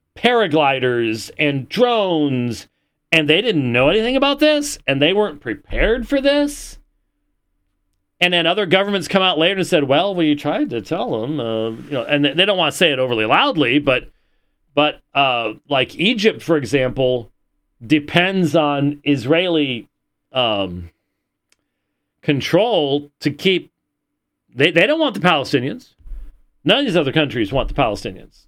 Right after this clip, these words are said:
The Palestinians have, have look at what the, the precursors to those, those individuals did.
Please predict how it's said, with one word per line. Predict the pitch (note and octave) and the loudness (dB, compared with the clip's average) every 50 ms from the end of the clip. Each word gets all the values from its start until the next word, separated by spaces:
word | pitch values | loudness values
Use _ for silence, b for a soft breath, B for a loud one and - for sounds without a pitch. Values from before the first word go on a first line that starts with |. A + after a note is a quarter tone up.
| _ _ | _ _
The | A#2 | -8
Palestinians | A2+ D3+ E3 F#3+ F#3+ F3+ G3+ F#3+ G3 G3 F#3+ F#3 C#3+ | -2 0 0 0 0 0 -2 -2 0 -2 -4 -2 0
have, | E3+ D#3+ D3 C#3+ D3 | 0 0 0 -2 -2
have | D3 D3+ D3 C#3+ C3 - _ _ _ _ _ _ _ _ _ _ _ _ _ _ _ | 0 0 0 0 -2 -6 _ _ _ _ _ _ _ _ _ _ _ _ _ _ _
look | D3+ E3+ G3+ G3 | 0 0 2 2
at | B3 | 2
what | A#3 A3 F3 - _ _ _ _ _ _ _ _ | 0 0 -2 -6 _ _ _ _ _ _ _ _
the, | D#3 E3 D#3+ D3 D3 C#3+ _ _ _ _ _ _ _ _ _ _ _ _ _ _ _ _ _ _ _ _ _ _ _ _ _ _ _ _ _ _ _ | 0 0 0 0 -2 -8 _ _ _ _ _ _ _ _ _ _ _ _ _ _ _ _ _ _ _ _ _ _ _ _ _ _ _ _ _ _ _
the | C#3 C3+ D#3 D3+ D3 - _ _ _ | -2 -2 0 0 -2 -6 _ _ _
precursors | - A3+ A#3+ G3+ - A3+ A3+ G#3+ G3+ - G#3+ F#3 F3+ E3+ - | -2 -2 -2 0 2 0 0 0 0 0 0 2 0 0 0
to | - F#3 | 0 0
those, | E3 F3+ F3 E3+ C#3+ - - - | 2 2 0 -2 -4 -8 -10 -4
those | E3+ F#3 G3 F3+ D#3+ | -2 0 0 0 0
individuals | F#3 E3+ D3+ D3+ F3+ E3 D3 D#3+ D3+ C#3+ - | 0 0 2 0 0 2 2 2 2 2 2
did. | D3 E3 D3+ C#3+ A2+ - | 2 2 0 0 -4 -10